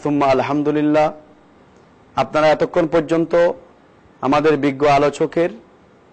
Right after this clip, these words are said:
পবিত্র মাহে রমজানুল মোবারক নিয়ে অসংখ্য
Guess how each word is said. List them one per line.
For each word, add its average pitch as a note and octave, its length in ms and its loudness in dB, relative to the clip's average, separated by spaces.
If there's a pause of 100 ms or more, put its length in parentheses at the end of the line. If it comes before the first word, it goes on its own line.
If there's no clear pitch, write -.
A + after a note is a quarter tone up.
(360)
পবিত্র D#3 460 0
মাহে E3+ 340 2
রমজানুল D3+ 480 2
মোবারক C#3+ 520 0
নিয়ে E3 380 0 (840)
অসংখ্য F3+ 640 0